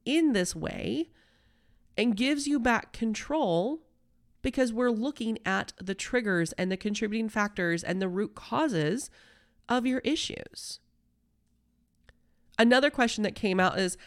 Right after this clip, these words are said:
how can, how can women overcome their barriers and confidently embrace holistic health? So the barriers meaning like, "Oh, I'm just not so sure this is,"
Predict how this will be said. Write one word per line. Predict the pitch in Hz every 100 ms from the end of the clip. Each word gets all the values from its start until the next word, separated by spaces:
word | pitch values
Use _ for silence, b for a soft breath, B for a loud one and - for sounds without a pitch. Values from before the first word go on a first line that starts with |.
| B B B
how | - 311
can, | 392 359 294 -
how | 233 370
can | 392 262
women | 226 165 160 302 -
overcome | 220 226 294 - 226 226
their | 202
barriers | 175 180 165 160 160 214 -
and | 214
confidently | - 202 214 208 - 190
embrace | 180 170 185 240 208 -
holistic | - 156 151 - -
health? | - - - B B B B
So | 240
the | 220
barriers | 190 214 247 247 233
meaning | 220 202 202
like, | 180 170 160
"Oh, | 190 214
I'm | 214
just | 214 208
not | 208 214
so | 214
sure | 208 - 196 202 202
this | 196 196 202
is," | 202